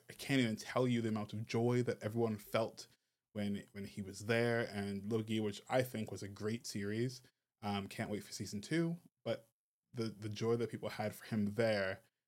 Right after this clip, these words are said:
just kind of isn't translating into some of the other movies and out, some of the other moments in which he is showing up. And I think that's a shame. I think as we get more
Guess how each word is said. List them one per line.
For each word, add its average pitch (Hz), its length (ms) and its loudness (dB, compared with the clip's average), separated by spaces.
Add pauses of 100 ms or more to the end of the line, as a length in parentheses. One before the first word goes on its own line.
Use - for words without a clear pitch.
(180)
just - 160 -8
kind 135 260 2
of 123 80 0 (360)
isn't 123 400 0
translating 107 840 0
into 104 300 -4
some 110 160 -4
of 104 60 -4
the 101 140 -8
other 104 180 -2
movies 101 360 -2
and 107 160 -6
out, 107 140 -4
some 113 120 0
of 107 60 2
the 104 100 2
other 104 180 -2
moments 101 440 0
in 104 100 -2
which 101 160 -4
he - 80 -8
is - 80 -8
showing 101 320 -2
up. 131 280 0
And - 100 -10
I - 40 -12 (120)
think 104 140 -10
that's - 180 -10
a 107 60 -10
shame. 117 500 0
I - 40 -12
think 110 260 -8 (140)
as 110 140 -8
we 107 160 0
get 113 300 -2
more 110 480 2